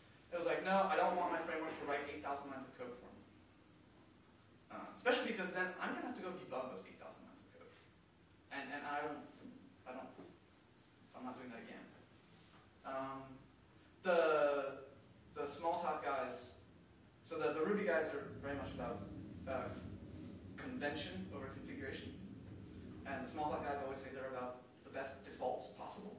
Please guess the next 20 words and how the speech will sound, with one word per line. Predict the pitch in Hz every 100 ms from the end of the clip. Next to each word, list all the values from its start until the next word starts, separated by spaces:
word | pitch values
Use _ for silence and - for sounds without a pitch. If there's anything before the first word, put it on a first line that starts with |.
| - - - - - - - - - - - - -
And | 143
I |
really | 143 160
think | 160 156 - -
that's | - - - - - - - - - - -
sort | - -
of | - - - -
the | -
approach | - - 143 - -
that | 143 135 - - - - - -
I | 135
have | 147 151
grown | 156 165
to | 170
like. | 165 190 190 - - - 151
You | 165 160 -
don't, | 131 156 - - - - - - - - - - - -
everything | 175 175 190 170 160
is | -
explicit. | - - - -